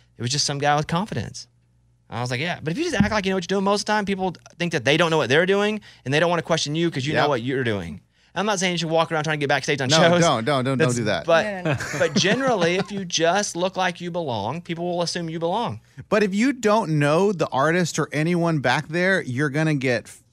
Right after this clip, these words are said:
Speaker 2: caught because they know who doesn't belong back there.
Speaker 1: Well, if you look like you don't belong.
Speaker 2: <laughs> Right, but when it's four of you guys and you're all like,
Speaker 1: Oh,
Speaker 2: "Oh,
Speaker 1: you mean the
Speaker 2: dressed up."
Speaker 1: artist.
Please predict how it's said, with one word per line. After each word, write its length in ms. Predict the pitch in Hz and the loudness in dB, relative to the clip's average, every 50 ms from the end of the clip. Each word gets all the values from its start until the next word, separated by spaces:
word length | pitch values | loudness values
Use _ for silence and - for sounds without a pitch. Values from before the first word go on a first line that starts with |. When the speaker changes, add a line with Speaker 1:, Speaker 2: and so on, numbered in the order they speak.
| _ - | _ -4
Speaker 2:
caught 400 | - 139 123 104 - - - 123 | 0 0 2 0 0 -4 -6 -6
because 460 | 147 135 - 156 143 135 123 107 - - - - _ _ _ _ _ - | -6 -4 0 0 2 2 2 0 -4 -8 -16 -20 _ _ _ _ _ -4
they 240 | 127 143 175 196 220 | 0 2 4 4 6
know 320 | 190 160 156 165 170 160 131 | 6 6 4 4 4 4 4
who 140 | 127 143 143 | 4 4 4
doesn't 300 | 123 123 117 107 107 98 | 4 2 2 2 0 0
belong 360 | 95 104 95 95 98 92 90 | 0 0 0 0 0 0 0
back 200 | 87 82 85 - - | -2 -2 -4 -4 -6
there. 120 | - 180 | -4 2
Speaker 1:
Well, 140 | 185 196 196 | 4 4 4
if 180 | 185 196 180 185 | 4 2 0 -2
you 120 | 208 226 | -4 -6
look 320 | 220 240 302 427 453 440 - | -2 2 4 4 4 4 2
like 220 | 226 202 185 175 - | 2 2 2 2 0
you 80 | 175 | 0
don't 220 | 160 160 156 139 127 | 2 2 2 2 2
belong. 440 | 135 127 123 113 107 92 92 113 - - 165 - | 0 0 2 2 0 0 -2 -4 -6 -6 -6 -4
Speaker 2:
<laughs> 140 | 226 208 - | -4 -2 0
Right, 200 | 214 214 196 180 | 2 2 2 2
but 80 | 160 180 | 2 2
when 120 | 165 180 180 | 2 2 2
it's 100 | 165 - | 2 0
four 260 | - - 165 175 190 208 | -2 0 2 2 4 4
of 80 | 190 | 2
you 80 | 208 202 | 2 2
guys 340 | 185 196 196 202 202 180 165 | 2 2 4 4 2 2 2
and 100 | 151 139 | 0 2
you're 100 | 143 147 | 2 2
all 100 | 143 139 | 2 2
like, 160 | 135 123 120 131 | 2 2 4 4
Speaker 1:
Oh, 40 | 175 | 4
Speaker 2:
"Oh, 40 | 190 | 4
Speaker 1:
you 120 | 147 147 | 4 4
mean 140 | 226 226 - | 4 4 4
the 80 | 151 160 | 6 6
Speaker 2:
dressed 60 | 165 | 6
up." 60 | 170 175 | 6 6
Speaker 1:
artist. 480 | 165 165 175 170 - - - - 139 | 6 6 6 4 2 -2 -6 -8 -12